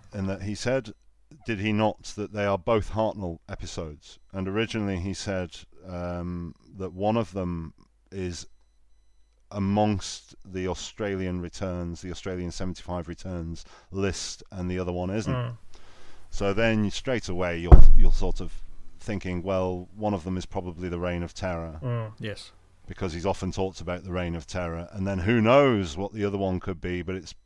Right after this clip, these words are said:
Speaker 1: it's possibly season three. Uh, I can't remember what the Australian returns list is off the top of my head, but then recently he changed his tune. He said at the time he thought one of them, the one that was an Australian return,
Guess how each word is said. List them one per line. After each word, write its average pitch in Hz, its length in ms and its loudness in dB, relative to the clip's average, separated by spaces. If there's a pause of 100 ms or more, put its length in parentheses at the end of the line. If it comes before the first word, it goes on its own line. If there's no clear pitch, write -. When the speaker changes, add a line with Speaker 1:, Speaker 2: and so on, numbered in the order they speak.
Speaker 1:
it's - 280 -14 (340)
possibly 92 600 -6
season 87 460 -8
three. 90 420 -8 (360)
Uh, 92 240 -6
I 101 60 -8
can't 117 180 0
remember 92 220 -2
what 87 100 -10
the 90 80 -10
Australian 87 340 -6
returns 85 400 -8
list 90 220 -10
is 85 140 -10
off 87 160 -10
the 87 80 -16
top 90 160 -10
of - 80 -14
my 85 160 -8
head, 95 200 -8
but 120 120 -10
then 127 160 2
recently 151 460 0
he 113 60 -2
changed 131 340 -4
his 117 120 -8
tune. 127 500 -4 (680)
He 117 120 -6
said 120 320 -2
at 139 180 -6
the 131 100 -10
time 117 680 -2
he 110 160 -6
thought 110 360 -4 (260)
one 120 260 -2
of 104 120 -2
them, 104 340 -2
the 120 80 -10
one 123 240 -2
that 107 100 -4
was 107 200 -4
an 104 80 -2
Australian 107 500 -4
return, 95 560 -6